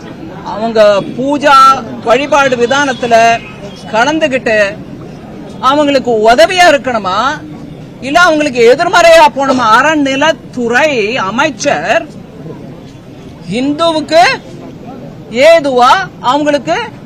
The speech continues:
ஒத்துழைக்கணுமே தவிர, இந்த மாதிரி விதத்துல போலீஸ வச்சுக்கிட்டு கேட்டா நியாயப்பிரகாரம், "எங்கம்மா லெட்டரு?" நிராகரிச்சேனா மறுத்தேனான்னு கேக்குறது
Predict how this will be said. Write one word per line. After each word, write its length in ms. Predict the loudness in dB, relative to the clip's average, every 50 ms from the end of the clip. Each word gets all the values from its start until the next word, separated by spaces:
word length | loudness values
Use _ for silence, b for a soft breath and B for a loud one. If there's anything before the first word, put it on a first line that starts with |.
| -20 -20 -20 -20 -20 -20 -20 -20 -20 -14 -6 -2
ஒத்துழைக்கணுமே 840 | -2 -2 -2 -2 -8 -4 -2 -2 -2 -2 -2 -2 -2 0 -2 -4 -2
தவிர, 560 | -2 -2 -2 -2 -2 0 0 0 0 -2 -4 -8 -14 -20 -20 -20 -20 -18 -16 -12
இந்த 340 | -8 -6 -4 -2 0 0 0
மாதிரி 440 | 0 0 0 2 2 0 0 0
விதத்துல 680 | 0 0 2 2 0 0 -2 -4 -2 0 2 2 2 0 -2 -2
போலீஸ 440 | 0 0 0 0 0 -6 -6 -4 -4
வச்சுக்கிட்டு 580 | -2 -4 -6 -6 -8 -10 -8 -8 -10 -10 -12 -16 -16 -6 0
கேட்டா 420 | 2 2 2 2 2 2 2 2
நியாயப்பிரகாரம், 840 | 2 2 2 2 2 2 0 0 -2 -2 0 0 0 0 -2 -4 -10 -12 -16 -16 -10 -6
"எங்கம்மா 400 | -4 -2 0 0 0 2 2 0
லெட்டரு?" 380 | 0 0 -4 -2 -2 0 0 -2 -2 -8 -18 -20 -20 -20 -18 -18 -18 -18 -18 -14 -8 -2
நிராகரிச்சேனா 720 | 0 2 2 2 2 2 2 0 0 -4 -6 -6 -4 -4 -2 -4 -4 -4 -8 -14 -18 -16 -16 -16 -16 -18 -18 -12 -6 -2 2
மறுத்தேனான்னு 760 | 2 2 2 2 0 0 0 2 2 2 4 4 2 0 0 -6 -18 -20 -14 -6 -4
கேக்குறது 840 | -2 -2 -2 -4 -4 -8 -8 -6 -6 -4 -2 0 0 0 0 -2